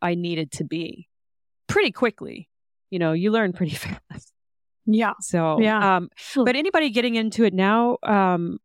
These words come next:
Speaker 1: I would find your community first. And there's gonna be people doing it professionally within that community, and finding out how they're doing it these days, 'cause there's gotta be a secret sauce now that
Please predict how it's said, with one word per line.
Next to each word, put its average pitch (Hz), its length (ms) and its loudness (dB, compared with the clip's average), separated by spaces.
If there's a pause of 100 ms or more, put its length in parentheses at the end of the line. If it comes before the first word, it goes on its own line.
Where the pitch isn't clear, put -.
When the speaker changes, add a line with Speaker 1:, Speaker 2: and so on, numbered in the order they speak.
(160)
Speaker 1:
I 202 120 2
would 220 160 2
find 240 340 0
your 214 120 2
community 175 580 0
first. - 680 -4 (760)
And 175 400 0
there's 175 180 0
gonna 185 240 0
be 185 280 -2
people 185 360 0
doing 170 300 0
it 170 100 -4
professionally 175 640 -2
within 165 260 0
that 160 160 -2
community, 185 640 -4
and 170 220 -2
finding 202 380 -2
out 220 100 -2
how 180 180 -2
they're 175 180 0
doing 165 320 0
it 151 120 -6
these 156 220 -8
days, 156 240 -2
'cause 165 180 -2
there's 196 240 0
gotta 208 240 0
be 190 140 0
a 175 60 2
secret 170 380 -2
sauce 160 380 -2
now 160 300 0
that 151 260 -2